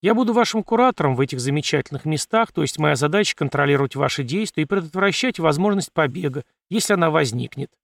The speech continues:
Связь с внешним миром вы тоже будете осуществлять через меня.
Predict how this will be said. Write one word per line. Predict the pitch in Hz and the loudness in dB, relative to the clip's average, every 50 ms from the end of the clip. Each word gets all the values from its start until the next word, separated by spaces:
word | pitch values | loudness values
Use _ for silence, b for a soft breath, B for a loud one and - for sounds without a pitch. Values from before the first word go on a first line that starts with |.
| _ _ _ _ _ _ | _ _ _ _ _ _
Связь | - - - 190 208 240 254 220 - - - | -10 -6 -2 0 2 2 2 2 0 -4 -8
с | - - 143 | -8 -6 -4
внешним | 147 160 147 123 - - 160 160 170 196 | -2 0 0 0 0 -2 -2 0 2 2
миром | 240 262 240 226 196 185 | 4 4 4 4 4 4
вы | 220 - | 2 0
тоже | - 262 269 240 196 156 | 0 0 0 0 0 -2
будете | 135 147 220 247 180 - - 151 | -2 -2 -2 -2 -2 0 -2 -2
осуществлять | - - 123 - - 139 - - 131 139 156 156 139 | -2 -2 -4 -4 -4 -4 -4 -4 0 0 2 2 0
через | - - 147 139 127 131 | 0 -2 -2 -2 0 0
меня. | 143 143 131 123 120 127 | 0 0 0 -2 -4 -6